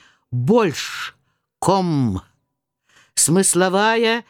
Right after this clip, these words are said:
и племенная разность корней, определяющая разницу понятий. Из второго уже вышел третий интернационал.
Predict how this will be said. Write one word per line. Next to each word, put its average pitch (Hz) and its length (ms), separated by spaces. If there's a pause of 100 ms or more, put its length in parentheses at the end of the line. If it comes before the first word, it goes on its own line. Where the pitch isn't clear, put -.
(200)
и 214 140
племенная 202 960
разность 185 640
корней, 165 800 (300)
определяющая 202 1300
разницу 190 640
понятий. 160 640 (1400)
Из 247 220
второго 294 440
уже 247 580 (260)
вышел 254 480
третий 277 760
интернационал. 214 920